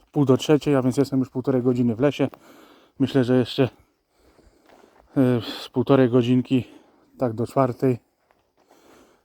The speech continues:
i będziemy uciekać w stronę domku. No,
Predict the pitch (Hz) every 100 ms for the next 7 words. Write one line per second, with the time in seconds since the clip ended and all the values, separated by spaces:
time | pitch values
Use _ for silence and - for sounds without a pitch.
0 | _ _ 156 135 135 123 127 123 113 131
1 | 107 - - - _ _ _ _ _ -
2 | 123 120 120 123 113 - - _ _ _
3 | _ _ _ _ _ _ _ _ _ _
4 | _ _ _ _ _ _ _ _ _ _
5 | _ _ _ _ _ _ _ _ _ _
6 | _ _ _ _ _ _ 143 120 104 131